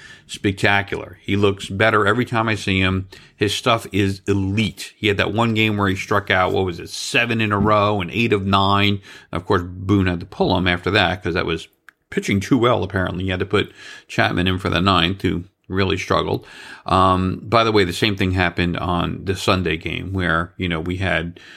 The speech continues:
King pitching spectacularly for two innings, just absolutely dominating, dominating the Kansas City Royals, and he takes him out and puts Chapman in, and Chapman in a three-run game lets two people on, gets everybody nervous,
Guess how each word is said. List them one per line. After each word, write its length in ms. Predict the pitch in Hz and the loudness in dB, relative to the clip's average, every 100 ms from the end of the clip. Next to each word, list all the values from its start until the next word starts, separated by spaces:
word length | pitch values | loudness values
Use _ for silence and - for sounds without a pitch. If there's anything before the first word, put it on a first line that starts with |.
| - | -20
King 300 | - 117 98 | -4 0 0
pitching 300 | 92 95 90 | 2 0 -2
spectacularly 840 | 90 - 92 - 131 123 80 78 78 | -6 -6 -6 -4 -4 -2 -4 -4 -6
for 120 | 90 | -8
two 260 | 85 101 | -4 -2
innings, 200 | 87 80 | -2 -6
just 240 | 80 117 - - | -8 -8 -8 -4
absolutely 500 | 127 - 131 107 98 | -4 -2 -2 0 -2
dominating, 1040 | 95 95 113 127 139 117 90 80 80 80 | -4 0 2 4 4 2 0 -6 -12 -4
dominating 520 | 113 113 107 95 82 | 0 2 2 0 -2
the 60 | 87 | -6
Kansas 300 | - 90 92 | -2 -2 -2
City 120 | 95 | -2
Royals, 520 | 87 92 87 82 85 - | 0 0 2 0 -4 -4
and 200 | 85 95 | -6 -4
he 120 | 98 | -2
takes 260 | 101 90 | 0 0
him 80 | 92 | -2
out 220 | 87 85 | -2 -2
and 100 | 82 | -2
puts 340 | - 85 - - - - - _ | -4 -6 -6 -16 -20 -20 -20 _
Chapman 480 | - 147 135 110 123 | -2 0 0 0 2
in, 360 | 120 117 117 107 | 2 2 0 -2
and 180 | 78 | -6
Chapman 600 | 85 107 92 - 90 90 | -6 0 0 0 -4 -4
in 140 | 82 85 | -6 -6
a 80 | 85 | -6
three-run 540 | - 98 95 90 90 | -4 -2 0 0 -2
game 500 | 90 90 87 92 95 | -2 -2 -2 -4 -8
lets 280 | - 90 - | -8 -8 -8
two 200 | - 117 | -4 -4
people 360 | 101 107 98 101 | -2 -4 -2 -2
on, 500 | 143 147 139 127 123 | 2 2 2 2 0
gets 220 | 104 101 | -2 -2
everybody 340 | 107 104 98 101 | -4 -2 -2 0
nervous, 680 | 110 113 107 104 104 - | 2 4 4 4 4 0